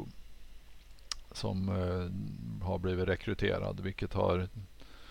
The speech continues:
till och med skrämt upp, eh, Reed Hastings, som twittrade och sa att det var en bra... Han vart rädd, men det var tre-, kul för Warner Media och Hulu.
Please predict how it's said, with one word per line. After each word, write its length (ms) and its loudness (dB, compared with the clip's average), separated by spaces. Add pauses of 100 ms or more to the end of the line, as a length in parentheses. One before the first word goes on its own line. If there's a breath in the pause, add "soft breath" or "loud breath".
(300 loud breath)
till 160 6
och 60 10
med 140 10
skrämt 400 10
upp, 320 10
eh, 560 8
Reed 180 6
Hastings, 480 6
som 200 0
twittrade 580 4
och 160 4
sa 240 4
att 120 -2
det 180 2
var 220 4
en 100 4
bra... 360 8 (800 soft breath)
Han 180 10
vart 180 12
rädd, 320 12
men 120 6
det 60 6
var 500 10
tre-, 400 6
kul 280 6
för 120 4
Warner 320 6
Media 340 6
och 160 6
Hulu. 280 4